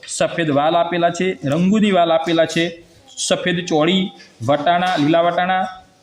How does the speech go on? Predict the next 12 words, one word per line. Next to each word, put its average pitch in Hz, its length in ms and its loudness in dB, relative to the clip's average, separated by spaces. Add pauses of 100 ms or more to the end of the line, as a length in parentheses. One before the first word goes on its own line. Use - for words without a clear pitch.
(140)
અ, 151 120 2
કાબુલી 180 460 0
ચણા 175 280 0
કે 160 200 0
જેને 165 260 0
આપણે 170 320 0
છોલે 196 340 -2
ચણા 185 240 -2
કહીએ 151 280 0
છીએ 143 200 -6
તે 160 240 0
છે, 185 300 -4